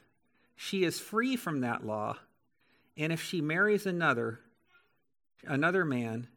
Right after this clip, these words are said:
she is not an adulteress. Likewise, my brothers, you also have died to the law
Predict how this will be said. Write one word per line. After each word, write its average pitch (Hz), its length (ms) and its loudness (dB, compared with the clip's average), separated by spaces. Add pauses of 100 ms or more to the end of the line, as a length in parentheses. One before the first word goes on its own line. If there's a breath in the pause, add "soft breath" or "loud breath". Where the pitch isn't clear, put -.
(240)
she - 260 -6
is 127 120 -2
not 123 300 0
an 110 120 -6
adulteress. 117 720 -6 (400 soft breath)
Likewise, 135 680 2
my 120 160 -2
brothers, 117 600 -4 (300 soft breath)
you 208 400 -2
also 151 680 2 (320)
have 127 340 2
died 170 440 4
to - 120 -16
the 175 100 0
law 135 460 0